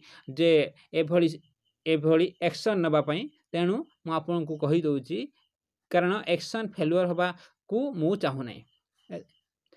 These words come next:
ବୁଝିପାରିଲେ? ଯଦି ମୁଁ ଆପଣଙ୍କୁ କହିଲି ଓଡ଼ିଆ ଟେକ୍ ପ୍ରୀତିକୁ, ଅ,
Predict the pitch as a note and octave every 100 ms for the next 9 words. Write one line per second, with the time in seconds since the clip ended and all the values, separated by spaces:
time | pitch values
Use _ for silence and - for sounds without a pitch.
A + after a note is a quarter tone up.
0 | _ _ _ - - _ D#3+ F#3+ G#3+ A3
1 | A3 A#3+ B3+ D#3+ E3 E3 A#3 C4 F#3+ F#3
2 | E3 F#3 F3+ E3+ D3+ D#3 D#3 F3 F#3+ A3+
3 | F3+ D3+ E3+ D#3+ D#3 G#3+ - G3 F3+ E3
4 | E3+ E3 - D#3 C#3+